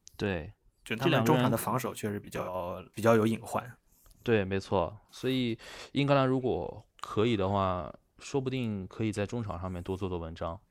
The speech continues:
Speaker 1: 嗯。
Speaker 2: 英格兰还有一个问题就是凯恩还没有，有特别亮眼的表现这一次。
Speaker 1: 他还没开胡吧？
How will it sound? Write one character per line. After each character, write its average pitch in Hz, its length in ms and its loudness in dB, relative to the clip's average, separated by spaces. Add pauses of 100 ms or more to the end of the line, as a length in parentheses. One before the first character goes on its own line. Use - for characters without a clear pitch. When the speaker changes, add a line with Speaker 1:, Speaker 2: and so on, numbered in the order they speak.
Speaker 1:
嗯。 87 300 -8
Speaker 2:
英 220 160 4
格 226 80 2
兰 160 160 4
还 156 140 0
有 143 140 4
一 101 100 2
个 127 120 0
问 139 160 -2
题 113 180 -4
就 120 120 0
是 104 640 -2
凯 98 300 -2
恩 202 560 2
还 113 200 -2
没 123 120 2
有， 101 260 -2 (260)
有 90 180 -6
特 - 200 -4
别 98 160 -2
亮 107 200 0
眼 87 140 -10
的 95 80 -8
表 - 160 -12
现 - 180 -10
这 87 100 -12
一 - 60 -14
次。 - 260 -4 (500)
Speaker 1:
他 170 120 4
还 151 80 6
没 131 80 6
开 143 200 8
胡 104 180 2
吧？ 87 260 2